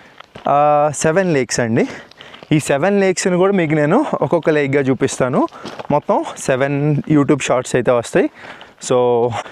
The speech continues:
so మొదటి లేక్ అయితే వెళ్ళిపోదాం. ఈ రోడ్డు, ఆ, వెళ్తా ఉంటది. ఒక్కొక్క లేక్ మనకి డ్రైవర్ గారు చూపించుకుంటూ వెళ్తారు మనకి.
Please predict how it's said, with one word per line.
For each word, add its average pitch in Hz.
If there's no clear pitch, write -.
so 143
మొదటి 131
లేక్ 175
అయితే 170
వెళ్ళిపోదాం. 151
ఈ 120
రోడ్డు, 139
ఆ, 123
వెళ్తా 123
ఉంటది. 131
ఒక్కొక్క 170
లేక్ 165
మనకి 156
డ్రైవర్ 139
గారు 143
చూపించుకుంటూ 139
వెళ్తారు 123
మనకి. 104